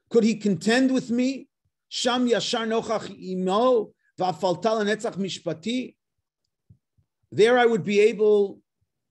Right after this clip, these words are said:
to be cleared by him because he knows that I am flawless, I am innocent, and he would know that I would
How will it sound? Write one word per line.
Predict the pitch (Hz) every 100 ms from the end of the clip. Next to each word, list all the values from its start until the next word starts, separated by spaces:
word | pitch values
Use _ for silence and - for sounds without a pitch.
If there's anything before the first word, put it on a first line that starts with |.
| _ _
to | -
be | 160 135 165
cleared | 160 226 277 285 175
by | 180 170
him | 160 139
because | 139 202 170
he |
knows | 214 214 247 220
that | 165
I | 196 196
am | 196 190 185 180 160 _ _ _ _ _ _
flawless, | - - 220 240 247 233 233 - - _
I | 165
am | 175 190
innocent, | 240 269 - 247 226 208 - _ _ _ _ _ _ _ _ _ _ _ _ _ _ _ _ _ _ _ _ _
and | 185 202 202 202 165 - _ _ _ _ _ _ _ _ _ _ _
he | -
would | 208 208 170
know | 226 269 185 - _ _ _ _ _ _ _ _ -
that | 175 175
I | 202
would | 202 185